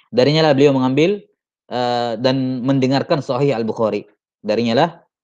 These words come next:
eh, Imam Al-Haramain mengambil dan, eh, mempelajari Sahih Al-Bukhari. Nah,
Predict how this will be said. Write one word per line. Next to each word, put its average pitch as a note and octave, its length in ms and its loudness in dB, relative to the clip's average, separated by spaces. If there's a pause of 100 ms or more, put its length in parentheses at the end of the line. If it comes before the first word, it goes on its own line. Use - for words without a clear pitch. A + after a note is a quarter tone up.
(640)
eh, G#2+ 260 0
Imam A2+ 400 0
Al-Haramain A#2 540 -2
mengambil A#2 400 0
dan, C#3 320 0 (160)
eh, A2 160 -4
mempelajari A#2 480 2
Sahih A#2 400 -4
Al-Bukhari. G#2 640 -4 (460)
Nah, G2 160 -8